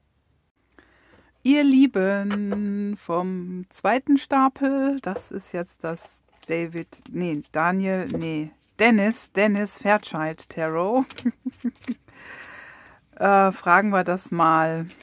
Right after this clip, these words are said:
ja, was für ein Geschenk auf dich wartet in deiner Liebesgeschichte, in der Liebe. Und als erstes werden wir uns natürlich erstmal die Energie angucken von dir und deiner Liebesgeschichte, damit du dann auch ungefähr weißt,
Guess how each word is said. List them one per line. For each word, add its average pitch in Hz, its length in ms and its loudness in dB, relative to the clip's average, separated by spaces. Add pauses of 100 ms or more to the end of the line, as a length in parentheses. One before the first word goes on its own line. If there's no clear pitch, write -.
(420)
ja, 185 320 4
was 170 360 -2
für 185 140 -4
ein 175 200 -2
Geschenk 190 720 -2
auf 180 220 -6
dich 180 300 -14
wartet 175 640 -2
in 185 160 -4
deiner 170 320 -4
Liebesgeschichte, 196 880 -6
in 175 120 -6
der 165 140 -8
Liebe. 208 440 -2 (580)
Und 185 140 -2
als 190 160 0
erstes 196 400 -2
werden 185 220 0
wir 185 60 0
uns 185 160 -6
natürlich 226 380 -4
erstmal 185 320 -4
die 175 80 -6
Energie 170 460 -6
angucken 240 460 0
von 220 260 -2
dir 220 240 -2
und 214 120 -2
deiner 208 280 0
Liebesgeschichte, 214 1120 -6 (760)
damit 185 320 0
du 190 80 -2
dann 180 220 2
auch 175 140 0
ungefähr 185 460 -6
weißt, 170 500 -2